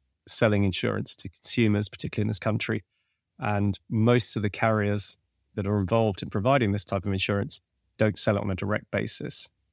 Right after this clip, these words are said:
So it, it's not the easiest product to kind of go out and, and, and purchase as an individual, individual consumer.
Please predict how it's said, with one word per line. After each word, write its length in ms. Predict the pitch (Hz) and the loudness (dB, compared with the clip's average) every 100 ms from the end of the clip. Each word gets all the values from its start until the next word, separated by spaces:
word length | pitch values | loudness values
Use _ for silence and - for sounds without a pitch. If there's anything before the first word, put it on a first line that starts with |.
| _ _ _ | _ _ _
So 260 | - 143 135 - _ - | -2 0 0 -2 _ -4
it, 120 | 143 _ _ - | -4 _ _ -4
it's 180 | 143 - | -2 2
not 360 | 156 175 - | 2 2 0
the 80 | 143 | 2
easiest 480 | 139 147 120 117 - | 2 2 2 -2 0
product 340 | 120 110 - | 0 0 -4
to 100 | - | -10
kind 200 | - 107 | -4 -2
of 60 | 107 - _ _ _ _ _ | -2 -4 _ _ _ _ _
go 180 | - 113 | -2 2
out 220 | 113 113 | 2 2
and, 180 | - 104 - | 0 -2 0
and, 180 | 104 | -2
and 280 | - 104 101 - _ _ | 0 0 -2 -6 _ _
purchase 460 | - 120 - - 95 - | -2 0 0 -4 -4 -2
as 160 | 117 | 0
an 80 | 104 | 2
individual, 320 | 107 107 98 98 - | 2 2 0 -4 -2
individual 460 | 120 107 110 - | 0 0 0 -4
consumer. 520 | 98 98 - 110 - | -4 -2 -2 -2 -4